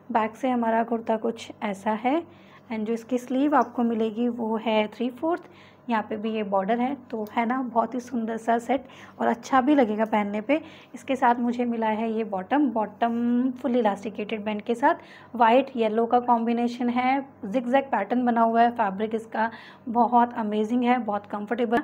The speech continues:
ये इसका पूरा साइज़ आ जाएगा, ये देखो एकदम परफेक्ट साइज़ है, हाईली रिकमेंड कर रही हूँ। नेक्स्ट जो ऑप्शन है वो आपको मिलेगा कुछ ऐसा, ये मैंने ली थी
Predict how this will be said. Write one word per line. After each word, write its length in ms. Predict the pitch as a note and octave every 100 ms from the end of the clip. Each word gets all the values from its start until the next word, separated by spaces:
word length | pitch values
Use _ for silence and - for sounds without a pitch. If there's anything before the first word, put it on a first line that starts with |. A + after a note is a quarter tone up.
| - - - -
ये 140 | A#3
इसका 360 | B3 - - B3
पूरा 260 | B3 A#3 A#3+
साइज़ 380 | A#3+ G#3 A3 A#3+
आ 60 |
जाएगा, 400 | A#3+ A3+ G#3+ A#3+
ये 200 | B3+ A3
देखो 420 | G#3 G3+ - C4+ D4 - - G#3+
एकदम 260 | G3+ C4
परफेक्ट 400 | C4 A3 A#3 A#3
साइज़ 340 | - A3 G#3 A#3
है, 140 | B3 A#3+
हाईली 360 | - A#3 A3+ A#3+
रिकमेंड 380 | A#3+ A#3 A3+ A3+
कर 180 | A3 G#3
रही 100 | A#3+
हूँ। 180 | D#4 - - - -
नेक्स्ट 300 | A#3 A#3+ -
जो 60 | D4+
ऑप्शन 340 | B3+ - B3
है 220 | B3 B3 B3
वो 260 | A#3 A#3 B3
आपको 320 | A3+ - A#3
मिलेगा 400 | A3 G#3 G#3 A3+
कुछ 340 | A3+ A#3 A#3 -
ऐसा, 380 | G#3 F#3+ A3+ D4 - - - - -
ये 720 | A3+ A3+ A#3 A#3+ B3 C4+ C4+ - - -
मैंने 260 | A3+ G#3+ A3
ली 140 | G#3
थी 160 | G3+